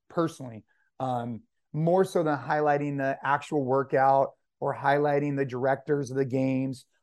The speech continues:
or highlighting any of that stuff. It's about highlighting the athletes, 'cause if they're not highlighting the athletes,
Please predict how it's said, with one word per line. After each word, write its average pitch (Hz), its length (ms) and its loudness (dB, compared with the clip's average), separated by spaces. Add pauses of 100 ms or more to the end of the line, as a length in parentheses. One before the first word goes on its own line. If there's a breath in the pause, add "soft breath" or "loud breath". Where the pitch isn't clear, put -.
or 147 140 0
highlighting 151 420 2
any 139 100 -2
of 127 60 0
that 135 180 0
stuff. 127 220 -6
It's 135 120 -10
about 147 200 0
highlighting 151 500 2
the 127 80 -4
athletes, 127 380 -4
'cause 135 140 -14
if 123 60 -10
they're 170 100 -2
not 202 180 0
highlighting 165 300 -2
the 135 80 -4
athletes, 135 520 -4